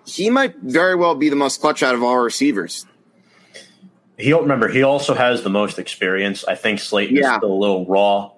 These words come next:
Speaker 2: Tate is a little older, so he's slowed down a bit.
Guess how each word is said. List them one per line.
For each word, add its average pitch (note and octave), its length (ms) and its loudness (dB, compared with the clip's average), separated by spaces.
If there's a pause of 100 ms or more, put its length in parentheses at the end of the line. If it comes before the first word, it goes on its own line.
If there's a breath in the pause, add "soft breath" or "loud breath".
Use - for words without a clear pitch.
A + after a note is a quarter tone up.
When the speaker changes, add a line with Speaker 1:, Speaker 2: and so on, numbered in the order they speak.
Speaker 2:
Tate A2+ 400 -2
is F#2+ 80 -2
a G2+ 40 0
little G#2+ 260 0
older, G#2 520 0
so F#2 220 -2
he's G2+ 200 0
slowed G2+ 280 0
down F#2+ 240 2
a F#2+ 40 -2
bit. G#2+ 320 0